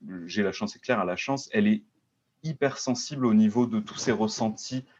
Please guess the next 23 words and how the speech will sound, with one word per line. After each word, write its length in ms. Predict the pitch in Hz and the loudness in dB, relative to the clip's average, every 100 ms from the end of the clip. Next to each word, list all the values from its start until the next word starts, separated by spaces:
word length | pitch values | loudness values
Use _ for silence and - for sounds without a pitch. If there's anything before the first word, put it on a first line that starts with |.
| _ - | _ -2
euh, 680 | 101 95 95 92 92 87 - | 2 4 4 4 4 0 -4
physiques. 680 | - - 131 113 107 - - _ _ | -14 -8 -4 -4 -6 -8 -20 _ _
Donc, 200 | - 208 | -2 0
en 80 | 208 | 0
fait, 340 | - 147 - - | 0 0 -2 -2
elle 180 | 101 92 | -2 -2
sentait 640 | - 147 127 - 123 - - | 0 0 2 4 2 2 -6
vraiment 520 | 98 101 107 107 156 _ _ _ _ - _ - | 0 6 6 6 0 _ _ _ _ -20 _ -2
le 200 | 117 110 | 4 6
bébé 420 | 113 123 127 131 | 8 6 6 4
se 160 | - 107 | 2 0
développer, 720 | 95 87 90 - 120 131 - | 0 0 -2 2 2 2 -4
ses 440 | - - 113 98 120 | -6 0 2 4 6
organes 680 | 120 110 110 120 117 101 85 _ _ _ - | 4 4 4 6 6 2 -2 _ _ _ -12
pousser, 480 | - 123 - 123 110 | -8 -4 -2 -2 0
enfin, 200 | 110 90 | 0 0
se 300 | - - 120 | -2 0 2
déplacer 960 | 107 113 117 110 110 - 123 120 117 107 | 6 4 6 4 4 0 4 4 4 2
et 80 | |
tout 120 | - 104 | 0 -4
ça, 240 | 131 160 | 0 0
tu 140 | - | 0
vois. 120 | 127 | -4